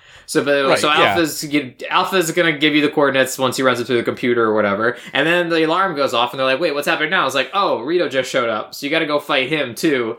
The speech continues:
Speaker 2: Go fight the Rito.
Speaker 1: Right, but the thing that's, and, and then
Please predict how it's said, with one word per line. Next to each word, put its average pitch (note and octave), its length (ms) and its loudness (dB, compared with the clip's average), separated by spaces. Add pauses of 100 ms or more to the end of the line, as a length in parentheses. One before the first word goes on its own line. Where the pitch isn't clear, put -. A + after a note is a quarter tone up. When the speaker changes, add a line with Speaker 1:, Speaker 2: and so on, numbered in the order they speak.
(120)
Speaker 2:
Go A#2 80 -6
fight E3 240 0
the F#3+ 100 0
Rito. G#2+ 320 -2 (240)
Speaker 1:
Right, E3+ 480 0
but F3+ 140 -2
the F#3+ 140 0
thing C#4 220 2
that's, G#3 220 -2
and, D#3 340 -2
and D3+ 120 -4
then E3 140 0